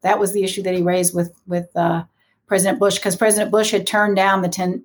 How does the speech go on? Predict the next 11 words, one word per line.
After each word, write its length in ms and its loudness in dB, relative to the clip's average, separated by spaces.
the 100 -6
TennCare 500 -4
waiver. 380 -2
So 200 0
Bill 220 2
Clinton, 560 -4
President 360 -2
Clinton, 640 -4
um, 540 -4
granted 440 -2
it. 240 -4